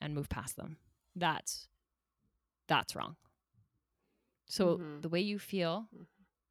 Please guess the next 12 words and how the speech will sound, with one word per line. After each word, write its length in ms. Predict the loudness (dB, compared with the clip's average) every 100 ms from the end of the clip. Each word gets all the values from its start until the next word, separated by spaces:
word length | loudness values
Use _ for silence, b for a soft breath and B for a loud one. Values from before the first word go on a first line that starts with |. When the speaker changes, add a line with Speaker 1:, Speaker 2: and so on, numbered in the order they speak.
| _
Speaker 1:
is 100 | -8
absolutely 500 | -4 -4 -4 -6 -6
valid. 400 | -2 -4 -4 -10 -16 b b b b b b _
But 340 | -2 2 2 0 _ _ _ _ _ _ _ _
whether 380 | -4 0 2 2
it's 180 | 0 -2
with 160 | -6
a 40 | -2
mentor 500 | -2 0 0 -2 -2
or 160 | -4
through 200 | -6 -8
counseling 840 | -8 -4 -2 -2 -4 -4 -4 -6